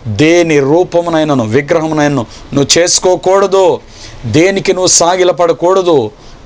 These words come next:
దేని నువ్వు పూజించకూడదు." దేవుడు చెప్పిన ఆజ్ఞ అది. పది ఆజ్ఞల్లో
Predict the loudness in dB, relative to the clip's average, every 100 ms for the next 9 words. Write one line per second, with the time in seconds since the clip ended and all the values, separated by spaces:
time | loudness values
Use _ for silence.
0 | -2 2 4 4 2 -2 -4 -6 -6 -2
1 | 0 0 -4 -6 -8 -8 -12 -20 -14 -2
2 | 0 2 0 0 -2 -2 -2 -6 -10 -2
3 | -2 -2 -6 -6 -6 -10 -8 -2 -2 -2
4 | 0 0 2 0